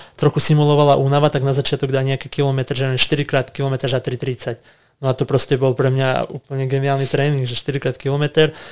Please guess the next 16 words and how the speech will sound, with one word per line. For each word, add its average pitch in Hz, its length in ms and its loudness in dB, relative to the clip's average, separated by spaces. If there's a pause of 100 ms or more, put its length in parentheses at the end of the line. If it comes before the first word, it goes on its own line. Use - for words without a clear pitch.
(140)
tak 131 140 -2
som 151 120 -2
tam 135 160 2
visel 139 240 0
za 135 140 2
nimi 143 300 2
ako 139 320 0
život, 143 360 0 (640)
za 143 220 2
Peťom 143 500 2
a 127 100 -2
Šimon 139 460 0
tam 135 360 -4
chodil, 135 300 -6 (180)
Vahland 131 480 -4
a - 100 -6